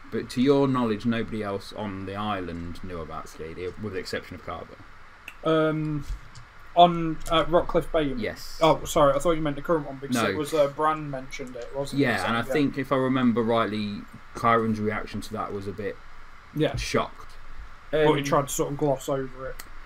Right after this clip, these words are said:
Speaker 1: do me a history check.
Speaker 2: History.
Speaker 1: Oh, you can do history or insight if you want. I think insight might be. "She's been having an affair, boy." No, she's not. <laughs>
Speaker 2: Uh,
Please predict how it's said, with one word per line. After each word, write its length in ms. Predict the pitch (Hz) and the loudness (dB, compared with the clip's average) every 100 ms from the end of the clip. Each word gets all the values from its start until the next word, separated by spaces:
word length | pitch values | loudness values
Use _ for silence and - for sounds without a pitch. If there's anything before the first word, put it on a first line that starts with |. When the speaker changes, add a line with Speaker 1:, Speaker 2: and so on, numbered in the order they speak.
| - - | -14 -2
Speaker 1:
do 80 | 233 | 4
me 60 | |
a 40 | 233 | 6
history 260 | 220 - | 4 0
check. 300 | 117 - - - - - - - | -2 -2 -4 -8 -12 -16 -18 -6
Speaker 2:
History. 400 | 156 - 135 - - - - - - - - - | -6 -6 -12 -16 -18 -20 -20 -20 -18 -16 -4 -2
Speaker 1:
Oh, 40 | |
you 120 | - | 0
can 80 | 220 | 2
do 100 | 262 | 4
history 300 | 269 - 233 | 4 6 6
or 120 | 220 | 6
insight 460 | 165 120 - 90 82 | 6 4 2 0 -2
if 120 | - | -6
you 80 | 87 | -4
want. 240 | 82 73 - - | -4 -6 -10 -12
I 60 | |
think 380 | 135 127 110 - | -4 -2 -2 -6
insight 400 | 113 - 92 87 | -8 -6 -8 -8
might 180 | 95 67 | -10 -6
be. 120 | 85 - - - - - - - - - - - - - - | 2 2 0 -8 -10 -12 -14 -14 -16 -18 -10 -10 -10 -2 8
"She's 140 | 277 233 | 10 10
been 120 | 208 | 10
having 260 | 226 233 | 10 12
an 100 | 208 | 12
affair, 540 | 151 - 262 269 254 202 | 10 8 10 10 10 12
boy." 200 | 220 - | 12 12
No, 80 | 113 | 10
she's 160 | 110 110 | 0 -2
not. 140 | 120 - | -2 -2
<laughs> 60 | - - - - - - - | -2 -2 -2 -4 -4 -8 -6
Speaker 2:
Uh, 180 | 214 | 0